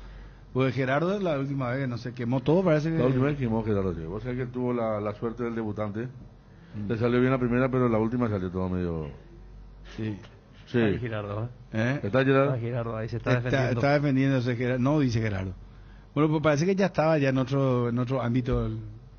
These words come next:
Speaker 3: "No soy asadero", dice Gerardo.
Speaker 1: "No soy asadero", bueno. No te vayas a enojar, Gerardo.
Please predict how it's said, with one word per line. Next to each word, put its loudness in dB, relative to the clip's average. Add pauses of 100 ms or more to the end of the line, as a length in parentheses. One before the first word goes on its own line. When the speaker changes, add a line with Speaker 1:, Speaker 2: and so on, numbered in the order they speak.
(400)
Speaker 3:
"No -4
soy -2
asadero", -4
dice -8
Gerardo. -14 (120)
Speaker 1:
"No -6
soy 0
asadero", -2
bueno. -2 (440)
No 0
te 0
vayas 4
a 4
enojar, 2
Gerardo. -2